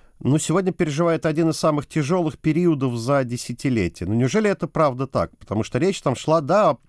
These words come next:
во-первых, о том, наверное, о чем никто не думал, никто не мог себе этого представить. Действительно, о резком росте преступности уличной, и в том числе и прямо связанных с этим нерешенных проблемах с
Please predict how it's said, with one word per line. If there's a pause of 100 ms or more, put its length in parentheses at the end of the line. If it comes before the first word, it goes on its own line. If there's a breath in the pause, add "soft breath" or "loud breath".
(120)
во-первых,
о (380)
том,
наверное,
о
чем
никто
не
думал,
никто
не
мог
себе
этого
представить.
Действительно,
о
резком (340 loud breath)
росте
преступности (340 loud breath)
уличной, (220)
и
в
том
числе
и
прямо
связанных
с
этим
нерешенных
проблемах (220)
с